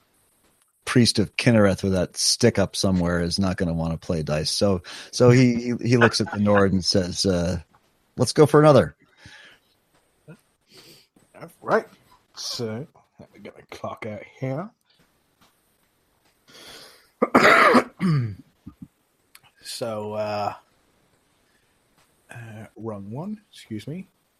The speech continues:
Speaker 2: So, yeah, so do you wanna
Speaker 1: Yep.
Speaker 2: roll again?
Speaker 1: You ready? I'll roll. All right,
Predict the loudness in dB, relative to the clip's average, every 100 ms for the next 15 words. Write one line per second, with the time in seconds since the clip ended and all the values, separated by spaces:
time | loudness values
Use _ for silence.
0 | _ _ _ _ _ _ _ _ _ _
1 | _ _ _ _ _ _ _ _ -20 -20
2 | -20 -16 -16 -16 _ _ _ _ -12 -12
3 | -12 -10 -8 -6 -6 -8 -10 _ _ _
4 | _ _ -4 -2 -2 _ -12 -10 -6 -8
5 | -6 -6 -2 0 0 -2 -6 _ _ -6
6 | -2 0 0 -4 -6 -6 -4 -4 0 0
7 | -2 -6 -12 _ _ _ _ _ _ _
8 | _ _ _ _ _ _ _ _ _ -20
9 | _ _ _ _ _ -20 -20 -20 _ _
10 | _ _ _ -20 -20 _ -2 0 0 -2